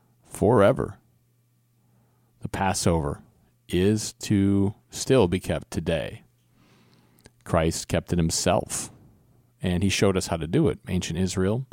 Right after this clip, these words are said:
they did it in a certain way, but there's instruction for the New Testament church. And one thing that Christ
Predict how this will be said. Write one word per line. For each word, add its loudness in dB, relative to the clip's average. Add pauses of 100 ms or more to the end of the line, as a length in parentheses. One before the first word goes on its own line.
(540)
they -4
did -2
it -2
in -6
a -6
certain -4
way, -2 (600)
but -2
there's 0
instruction -4 (320)
for -2 (600)
the -4
New 0
Testament -6
church. -2 (1500)
And 4
one 6
thing 2
that -4
Christ -6